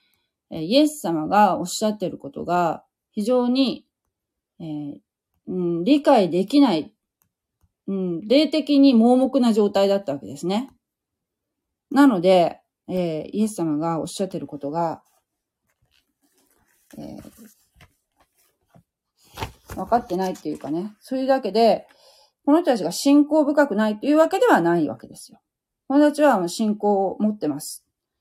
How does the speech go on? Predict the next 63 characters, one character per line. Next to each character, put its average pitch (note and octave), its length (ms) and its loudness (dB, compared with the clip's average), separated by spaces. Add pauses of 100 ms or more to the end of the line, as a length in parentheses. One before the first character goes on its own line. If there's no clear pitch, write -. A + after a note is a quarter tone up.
(280)
イ A#3 100 -2
エ A#3+ 60 0
ス G#3+ 80 -10
様 F#3+ 180 -2
の D#3 120 -4
こ D#3 120 -14
と D#3+ 160 -12
を G3+ 420 2 (180)
メ G3+ 160 -6
シ F3+ 140 -10
ア D3+ 80 -6
だ - 140 -14
と - 120 -20 (440)
思 G3+ 200 -6
っ - 80 -16
て D3 120 -10
ま C3+ 120 -14
す。 - 200 -20 (460)
た E4+ 160 0
だ、 D4 420 4 (920)
こ B3+ 100 -8
の B3+ 80 -2
ユ B3 140 0
ダ E4+ 80 4
ヤ G4+ 200 4
人 A#3+ 260 0
っ - 20 -
て F3 180 -8
い E3 60 -6
う E3 40 -6
の D#3 120 -6
の F#3+ 460 -2 (140)
聖 B3+ 280 0
書 A#3 120 -8
の D#3 140 -4
理 E3+ 160 -10
解 D#3 200 -8
っ - 20 -20
て - 120 -18
い D3 60 -10
う D3 60 -10
の C#3 100 -10
が、 D#3 300 -10 (560)
メ F4 160 2
シ C#4 200 -4
ア D#3+ 100 -4
が E3 340 -2 (300)
二 A#3+ 220 2
回 G4 140 -2 (400)
来 D#4 80 0
る G#3 60 -8
っ - 20 -20
て - 220 -4
い F3+ 60 0
う E3 40 -6
こ D#3+ 140 -12
と C#3 160 -14
が、 D#3 320 -4 (340)
ど - 220 4 (120)
う B4+ 40 2
し - 160 -10
て A#4+ 160 2
も B3+ 480 4